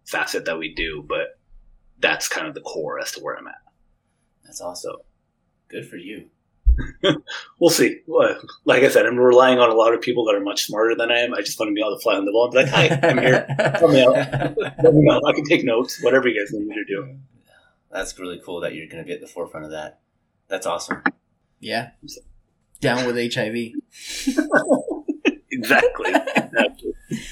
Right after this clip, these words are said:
Speaker 2: Well, sorry to jump ahead a little bit,
Speaker 3: No,
Speaker 2: but
Speaker 3: yeah,
Speaker 1: No,
Speaker 3: you're
Speaker 1: no,
Speaker 3: good.
Speaker 2: I'm
Speaker 3: That's
Speaker 2: glad
Speaker 3: cool.
Speaker 2: you, to, to hear how you're doing. And Danville is a really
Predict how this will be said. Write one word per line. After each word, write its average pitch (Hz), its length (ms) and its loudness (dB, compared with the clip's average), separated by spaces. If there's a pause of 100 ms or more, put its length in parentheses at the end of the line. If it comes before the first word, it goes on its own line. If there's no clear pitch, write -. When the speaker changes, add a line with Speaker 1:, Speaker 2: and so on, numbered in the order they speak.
(280)
Speaker 2:
Well, 110 80 0
sorry 135 320 0
to 120 80 -2
jump 117 240 0
ahead 110 260 0
a 104 40 2
little 104 280 -2
bit, 98 140 -2
Speaker 3:
No, 175 140 4
Speaker 2:
but - 100 10
Speaker 3:
yeah, 165 140 6
Speaker 1:
No, 143 100 8
Speaker 3:
you're 120 120 8
Speaker 1:
no, 107 120 4
Speaker 3:
good. 131 100 4
Speaker 2:
I'm 135 60 0
Speaker 3:
That's 127 280 6
Speaker 2:
glad - 20 0
Speaker 3:
cool. 120 100 4
Speaker 2:
you, 107 300 -4
to, 107 140 -16 (240)
to 110 100 -12
hear 110 180 -4
how 107 80 -2
you're 101 160 -4
doing. 104 300 -8
And 90 120 -8
Danville 113 540 -2
is 110 140 -8
a 98 80 -8
really 104 360 -10